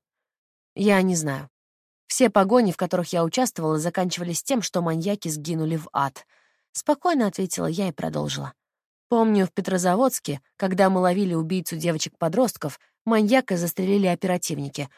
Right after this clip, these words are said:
когда он оказал сопротивление при аресте. В Красноярске мы даже не успели арестовать маньяка,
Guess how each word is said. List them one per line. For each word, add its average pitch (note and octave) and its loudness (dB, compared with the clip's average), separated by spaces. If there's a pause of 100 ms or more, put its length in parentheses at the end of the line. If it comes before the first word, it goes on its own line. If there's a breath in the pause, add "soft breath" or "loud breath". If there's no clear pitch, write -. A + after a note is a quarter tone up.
(160 soft breath)
когда F3 2
он G#3 4
оказал E3 0
сопротивление E3 -4
при D#3 -6
аресте. D3 -6 (580)
В - -14
Красноярске B3+ 4
мы F3 0
даже F#3 0
не F#3+ 2
успели F#3 -2
арестовать E3+ 0
маньяка, C#3+ -6